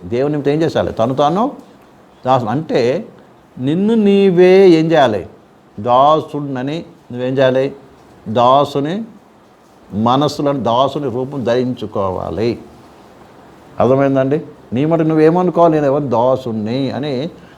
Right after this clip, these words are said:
ఎవరికి వారు ఏం చేయాలి? ఆ మనసును ధరించుకోవాలండి. పౌలు ఏం చేశాడు? తను తాను ధరించు. ఇలా ఉంటే దేవుడు మహిమపరచబడతాడు.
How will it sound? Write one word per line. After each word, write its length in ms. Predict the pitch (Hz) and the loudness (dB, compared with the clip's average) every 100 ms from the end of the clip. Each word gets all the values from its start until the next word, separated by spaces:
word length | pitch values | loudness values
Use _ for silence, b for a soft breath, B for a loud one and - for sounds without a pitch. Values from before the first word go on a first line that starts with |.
| - 131 | -4 2
ఎవరికి 440 | 135 165 180 170 | 4 4 4 4
వారు 540 | 175 170 170 185 220 | 4 6 6 6 4
ఏం 200 | 190 180 | 4 2
చేయాలి? 240 | 180 135 104 120 | 2 0 -2 -6
ఆ 120 | 127 | -6
మనసును 440 | 123 131 143 165 | -4 -6 -6 -8
ధరించుకోవాలండి. 1080 | 131 123 139 156 151 131 127 101 95 80 76 - - - - _ - - - - - - - - - | -2 0 0 -2 -4 0 2 2 -2 -6 -12 -20 -20 -20 -20 _ -20 -20 -20 -20 -20 -20 -20 -20 -2
పౌలు 180 | 139 185 | 4 4
ఏం 100 | 208 | 6
చేశాడు? 240 | 226 170 147 | 4 2 0
తను 180 | 160 | -2
తాను 340 | 170 185 226 339 - _ _ _ _ _ - - _ _ - - | -2 -2 -4 -8 -14 _ _ _ _ _ -20 -20 _ _ -16 0
ధరించు. 220 | 135 120 | 2 2
ఇలా 320 | 117 170 190 180 | 4 4 4 4
ఉంటే 380 | 160 156 208 | 2 0 0
దేవుడు 380 | 202 139 156 175 | 0 0 -2 -2
మహిమపరచబడతాడు. 1300 | 151 127 135 127 107 117 107 98 - 87 92 120 | -4 -4 -4 -4 -6 -6 -6 -6 -6 -6 -2 -2